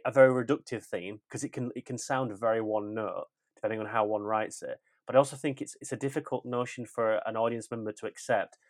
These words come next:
because they're, that, that's a massive repercussional theme they have to then discuss. Very, very huge. And I think, uh, av-,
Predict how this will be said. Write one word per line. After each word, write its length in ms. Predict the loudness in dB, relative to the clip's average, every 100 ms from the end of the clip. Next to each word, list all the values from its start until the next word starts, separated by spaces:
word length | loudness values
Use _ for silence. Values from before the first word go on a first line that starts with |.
| _ -14
because 220 | -6 0
they're, 260 | 4 6 4
that, 180 | 2 0 2
that's 240 | -2 0
a 60 | -6
massive 480 | 0 0 0 -4 -6 -6
repercussional 640 | -8 -6 -6 -6 -4 -6
theme 400 | -6 -6 -6 -6
they 80 | -6
have 180 | -6 -6
to 100 | -6
then 160 | -8 -10 _ _ -14
discuss. 480 | -10 -4 -6 -6 -18 _ _ _ _ 4
Very, 300 | 8 8 6
very 240 | 2 0
huge. 260 | 0 -6 -2
And 80 | -2
I 60 |
think, 220 | -2 -6 -10 -20 -14 -6
uh, 60 | -4
av-, 160 | -4 -8